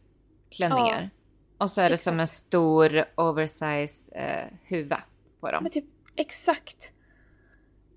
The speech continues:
Speaker 2: Och den, nej, men hon står här med någon... Eh,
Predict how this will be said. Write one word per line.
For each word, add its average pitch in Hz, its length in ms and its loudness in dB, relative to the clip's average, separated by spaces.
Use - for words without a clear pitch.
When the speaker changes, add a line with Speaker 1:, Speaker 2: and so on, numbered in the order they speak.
Speaker 2:
Och 277 120 -2
den, 294 420 4
nej, 254 100 -2
men 294 60 2
hon 302 160 -2
står 311 380 2
här 233 460 2
med 226 360 -2
någon... 226 320 -4
Eh, 131 260 -4